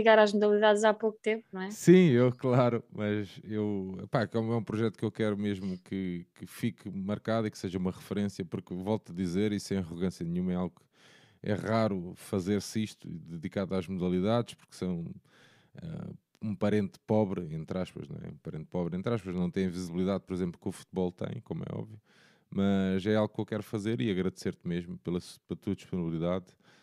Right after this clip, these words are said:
Speaker 2: sempre para, para nos ajudares aqui, é óbvio, ao João e ao Santiago que embarcam nesta viagem, deixar um abraço forte, ahm, ao Gonçalo, temos saudades dele e, e,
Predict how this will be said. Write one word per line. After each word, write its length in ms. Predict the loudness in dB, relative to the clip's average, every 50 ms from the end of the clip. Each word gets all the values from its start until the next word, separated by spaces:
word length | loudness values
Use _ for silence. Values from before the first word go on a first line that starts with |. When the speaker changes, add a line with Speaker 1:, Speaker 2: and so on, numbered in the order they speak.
| _ _ _ _ _ _ -16
Speaker 2:
sempre 360 | -4 0 0 0 0 -2 -6
para, 380 | -8 _ -2 -2 -2 -2 -2 -4 -6
para 160 | -6 -6 -4
nos 160 | -4 -4 -2 -2
ajudares 400 | -2 -2 -2 -2 -2 -2 -2 -4
aqui, 460 | -6 -6 -6 -6 -6 -4 -2 -2 -2
é 60 | 0
óbvio, 420 | 0 0 -2 -2 -4 -4 -4 -2
ao 80 | -2 -4
João 360 | -4 -4 -2 0 0 0 -2
e 100 | -2 -4
ao 60 | -6
Santiago 640 | -6 -6 -6 -8 -6 -4 -2 0 0 0 -2 -4 _ _
que 100 | _ -4
embarcam 460 | -2 0 0 0 0 -2 -4 -6 -6 -6
nesta 260 | -6 -6 -6 -6 -6
viagem, 560 | -4 -2 0 0 0 0 -2 -4 -6 -8 -10 -12 _ -20 -20 _ _ _ _
deixar 300 | -8 -6 -2 0 0 2
um 80 | 2 2
abraço 380 | 2 2 0 -2 -2 -4 -8 -4
forte, 380 | -2 -2 -2 -2 -4 -10 -20 -20 -20 _ _ _
ahm, 320 | -6 -4 -4 -4 -4 -6 -8 -10 -10 -12 -14 -16 -14 -8
ao 160 | -4 -2 0
Gonçalo, 600 | 0 0 0 -2 -2 0 0 0 2 0 -2 -6 -12 _ _ _ -20 -20 _ _ _ _ _
temos 260 | -6 -6 -6 -4 -4
saudades 420 | -4 -2 0 0 -2 -2 -4 -6 -2
dele 420 | 0 2 2 2 0 -2 -4 -4 -6 -6 -8 -10 -10 -10
e, 80 | -10
e, 40 | -10